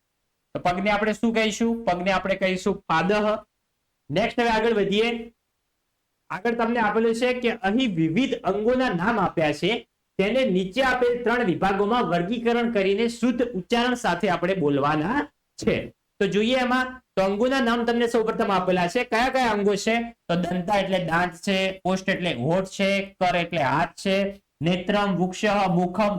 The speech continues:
ઉદરમ, નાસિકા, ચરણ અને જીવા. એના આપણે ત્રણ પાર્ટની અંદર વિભાજન કરવાનું છે. તો જોઈએ આપણે કોષ્ટક સંપૂર્ણ.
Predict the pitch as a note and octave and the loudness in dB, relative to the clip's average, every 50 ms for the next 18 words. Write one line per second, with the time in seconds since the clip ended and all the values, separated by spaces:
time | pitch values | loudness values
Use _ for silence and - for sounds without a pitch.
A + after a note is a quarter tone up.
0 | D3+ E3+ F3 E3+ G3 G3 G#3 G3+ G3 F3+ E3 E3 D#3+ D#3+ - G#3+ G3 F#3 G3+ G3+ | 0 0 0 2 2 0 0 0 0 0 0 0 0 -2 -2 -4 -2 0 0 -2
1 | G3 G3 F#3 E3 E3+ G3 F#3 D#3 C#3 C3 B2 D#3 G3+ G3+ G#3 A3+ A3 E3 A2 F#2+ | 0 0 0 0 0 0 0 0 0 0 0 0 0 0 0 0 0 0 -2 -4
2 | F2+ - _ _ _ _ - F3 G3+ A#3 A#3 A3+ A3+ A3+ A3+ A#3 A3+ A3 A3+ B3 | -8 -12 _ _ _ _ -6 -2 0 0 0 0 0 0 -2 -2 -2 0 0 0
3 | A#3+ A#3 A#3 F#3+ F3+ - - F#3 G3 G3 F#3 F#3+ A3+ B3+ A#3+ A3 G3+ - F#3+ F3+ | -2 -2 -2 -2 -2 -2 -2 -2 -2 0 0 0 0 2 2 2 0 2 0 0
4 | D#3+ E3+ D3+ C3+ B2+ C3 A2+ A2+ A2 G#2+ G#2+ G#2+ G2 - - A2 - C3 C3 B2+ | 0 0 -2 0 0 -2 0 0 0 -2 -2 -6 -6 -8 -8 -4 -2 -2 -2 0
5 | - - E3+ F#3+ F3+ F3 F3+ F#3 F3+ F3+ E3+ E3 - - F#3+ F#3+ - F#3 F3 E3+ | 0 0 0 0 0 0 -2 -2 -2 -2 -4 -4 -4 -4 -6 -4 -4 -4 -4 -4
6 | E3+ F#3 G3 G3 A3+ A#3+ | -2 -2 0 0 0 -2